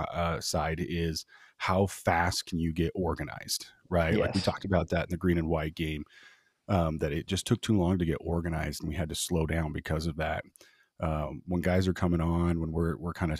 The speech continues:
Speaker 1: shifting to the next phase of the game, like, get on with speed. Let's get on, let's get organized, and let's go, uh, so that we can play with that tempo that we want to, right? We wanna be aggressive, but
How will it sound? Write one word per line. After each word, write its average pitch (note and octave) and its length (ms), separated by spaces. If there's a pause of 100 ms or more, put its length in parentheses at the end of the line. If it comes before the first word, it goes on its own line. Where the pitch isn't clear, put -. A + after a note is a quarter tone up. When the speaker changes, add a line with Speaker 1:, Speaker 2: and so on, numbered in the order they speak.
(140)
Speaker 1:
shifting - 460
to - 80
the E2 100
next - 240
phase E2+ 240
of D#2 60
the D#2+ 80
game, F2 380
like, C#2 280
get G2 140
on G#2+ 200
with F2+ 100
speed. - 460 (440)
Let's F#2+ 140
get G#2+ 120
on, F#2+ 260
let's F2+ 120
get F2 120
organized, E2+ 420
and D#2+ 60
let's E2 160
go, D2+ 320 (500)
uh, D#2 200
so F#2 140
that D#2+ 80
we F2+ 100
can E2 140
play E2+ 220
with E2+ 140
that D#2 200
tempo - 300
that D#2 120
we D#2+ 100
want D#2 360
to, - 140 (100)
right? D#2+ 280 (120)
We F2+ 180
wanna E2+ 200
be F2+ 200
aggressive, E2+ 540
but - 180